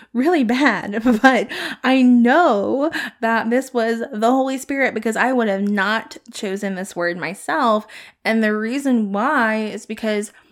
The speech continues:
I have always chosen words that, you know, initially make me feel powerful, right? You know, I, last year's word was devotion,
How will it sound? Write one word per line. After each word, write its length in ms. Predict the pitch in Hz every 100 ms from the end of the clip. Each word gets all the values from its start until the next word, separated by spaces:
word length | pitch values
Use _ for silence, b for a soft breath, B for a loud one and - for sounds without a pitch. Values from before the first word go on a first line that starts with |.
| b _ _ _ _
I 640 | 214 220 226 226 226 233 233
have 220 | 226 220 -
always 460 | 214 240 285 269
chosen 600 | - - 226 226 226 214
words 880 | 202 185 185 202 226 240 247 247 - B B _
that, 680 | 220 208 202 185 170 - - - _ _ _
you 180 | - 214
know, 60 | 208
initially 1040 | 214 214 202 196 - 240 247 269 277 285
make 500 | 220 208 208 202 202
me 160 | 220 208
feel 960 | - - - 202 196 196 196 196 196 - _ _ _ _ _ _
powerful, 800 | - - 180 160 165 - - 233 - _ _ _ _ _
right? 320 | 190 170 190 - B B B B
You 100 | 208
know, 260 | 196 190 185
I, 400 | 196 196 196 190 202
last 380 | 202 214 208
year's 260 | - 208 202
word 440 | 202 196 190 196
was 420 | 196 180 180 180 -
devotion, 840 | 196 190 180 185 - 196 - 240